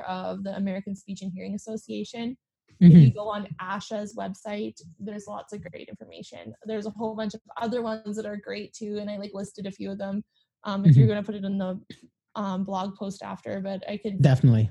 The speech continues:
Speaker 2: We, we
Speaker 1: say,
Speaker 2: put
Speaker 1: like,
Speaker 2: everything in the
Speaker 1: Autism
Speaker 2: description.
Speaker 1: Canada or Apraxia
Speaker 2: Yeah.
Speaker 1: Kids or the Stuttering Foundation, depending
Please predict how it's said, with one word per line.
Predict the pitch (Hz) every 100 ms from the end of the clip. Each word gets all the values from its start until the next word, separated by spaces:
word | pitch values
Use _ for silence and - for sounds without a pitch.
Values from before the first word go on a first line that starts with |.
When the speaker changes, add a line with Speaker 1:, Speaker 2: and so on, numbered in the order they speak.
| -
Speaker 2:
We, | 131 131
we | 135
Speaker 1:
say, | 147
Speaker 2:
put | 151
Speaker 1:
like, | 123
Speaker 2:
everything | 123 170
in | 233
the | 208
Speaker 1:
Autism | 220
Speaker 2:
description. | 233 233 220
Speaker 1:
Canada | 208 196 196 196 196 -
or | 208 196 196 196 196
Apraxia | 208 - 226 233 -
Speaker 2:
Yeah. | 214
Speaker 1:
Kids | 208 214 196 190 185
or | - 196
the | 208
Stuttering | - 220 208 208
Foundation, | 208 196 202 190 196 196
depending | 196 208 196 196 196